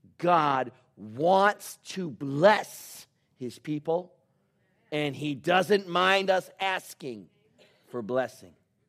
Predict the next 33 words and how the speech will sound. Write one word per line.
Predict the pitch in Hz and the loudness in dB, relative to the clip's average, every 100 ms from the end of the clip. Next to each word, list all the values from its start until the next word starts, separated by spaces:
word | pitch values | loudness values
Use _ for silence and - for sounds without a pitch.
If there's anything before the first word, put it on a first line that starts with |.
| - | -14
Amen? | 120 131 165 202 _ _ _ _ _ _ _ _ _ | -10 -4 -4 -6 _ _ _ _ _ _ _ _ _
So | - 190 | 2 4
this | 175 151 | 2 -4
morning, | 170 269 311 202 165 170 _ - | -4 -2 0 0 -2 -6 _ -8
we're | 247 | -6
gonna | 294 | 0
talk | 240 233 | -2 0
a | 214 | 2
little | 220 | 4
bit | 220 | 6
of | 196 165 - | 6 4 -14
how | - - - 302 302 | -14 -12 -2 6 6
to | 262 | 6
be | 143 117 | 0 -6
blessed. | 95 107 95 - - - - _ _ _ _ | -8 -10 -10 -14 -20 -20 -20 _ _ _ _
How | - 247 254 233 | -14 -4 -2 -2
to | |
be | 147 131 | -2 -6
blessed. | 95 107 87 - | -8 -14 -14 -6
I, | 147 170 _ - | -6 -6 _ -4
I | |
mean, | 175 175 - - | -2 -2 -4 2
it | 214 | 2
sounds | - 247 254 - | 4 2 2 0
almost | 196 214 202 - | 0 2 0 0
like | 175 160 - _ _ _ _ _ _ | 0 0 -4 _ _ _ _ _ _
maybe | 156 180 147 | -2 -2 -2
Sunday | 196 208 190 | -2 0 -2
schoolish | - 165 156 147 | -4 -6 -4 -6
to | - 143 | -4 -4
a | |
bit, | 104 170 214 - | -2 -2 -2 -4
but, | 143 | -6